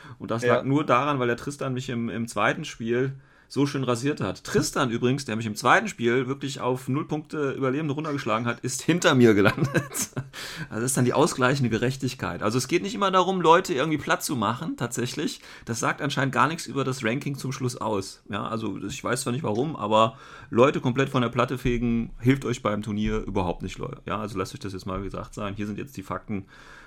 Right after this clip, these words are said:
Speaker 1: Ähm, weil er hatte dann tatsächlich noch zwei Objective Points weniger als ich und deswegen, äh, ja. Wobei ich sehe grad, ich bin tatsächlich der mit den wenigsten Überlebenden in den Top Four. Das ist ja geil.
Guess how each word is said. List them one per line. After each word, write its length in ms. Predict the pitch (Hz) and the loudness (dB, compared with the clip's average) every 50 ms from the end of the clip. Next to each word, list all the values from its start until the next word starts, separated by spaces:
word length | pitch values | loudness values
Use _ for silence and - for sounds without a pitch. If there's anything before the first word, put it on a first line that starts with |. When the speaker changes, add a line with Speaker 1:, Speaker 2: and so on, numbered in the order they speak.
| - - - | -14 -10 -6
Speaker 1:
Ähm, 460 | 92 92 98 98 98 98 95 98 98 - - - - - _ - | -4 -4 -4 -4 -4 -4 -6 -8 -10 -14 -20 -20 -20 -18 _ -2
weil 160 | 101 95 92 | 0 0 2
er 140 | 113 127 135 | 4 4 4
hatte 140 | 143 139 | 2 2
dann 140 | 123 123 123 | 0 0 2
tatsächlich 360 | 131 120 - - 113 123 123 | 2 2 2 -2 -4 -4 -4
noch 140 | 120 113 117 | -4 -4 -6
zwei 320 | - - 98 98 101 107 101 | -6 -6 -4 -4 -2 -4 -6
Objective 360 | - - 101 107 - - - | -6 -8 -10 -10 -10 -12 -12
Points 280 | - 104 98 98 - - | -8 -6 -6 -6 -6 -6
weniger 300 | 98 95 110 101 92 82 | -6 -6 -6 -4 -4 -4
als 200 | 82 87 85 - | -4 -6 -6 -8
ich 280 | - 104 120 - - | -10 -12 -12 -12 -14
und 100 | - 90 85 | -14 -12 -12
deswegen, 520 | 90 - - 92 90 90 90 87 90 87 | -12 -10 -8 -8 -6 -6 -6 -6 -8 -8
äh, 320 | - 78 85 82 82 82 90 - _ _ _ - - | -10 -10 -8 -8 -8 -10 -12 -14 _ _ _ -14 -10
ja. 180 | 65 64 - - _ _ _ _ _ - - - - - | -10 -10 -10 -12 _ _ _ _ _ -20 -20 -20 -20 -14
Wobei 240 | - - - 90 104 | -12 -4 -2 -2 -2
ich 100 | 120 120 | -2 -4
sehe 120 | - 123 - | -6 -8 -6
grad, 220 | - 117 110 - | -6 -6 -6 -6
ich 100 | - - | -8 -10
bin 100 | 117 123 | -8 -6
tatsächlich 420 | 123 104 - - 120 - 135 123 | -6 -6 -6 -6 -8 -8 -8 -10
der 140 | - 110 113 123 | -8 -8 -6 -6
mit 100 | 113 - | -6 -8
den 140 | 104 101 | -8 -6
wenigsten 380 | 107 120 147 165 - - - 135 | -4 -4 -4 -4 -8 -12 -12 -10
Überlebenden 640 | 127 127 120 113 117 131 143 - 156 113 98 92 92 - | -8 -6 -6 -6 -6 -6 -6 -6 -6 -6 -6 -6 -6 -8
in 120 | - 92 | -8 -10
den 120 | 92 90 | -10 -12
Top 220 | - - - - - | -12 -14 -18 -18 -18
Four. 460 | - - - 151 131 113 80 76 - - | -20 -18 -14 -12 -10 -10 -10 -12 -14 -16
Das 140 | - 123 123 | -18 -18 -18
ist 120 | 117 - | -14 -14
ja 80 | - - | -14 -14
geil. 300 | - - - - - 95 | -14 -14 -16 -16 -16 -16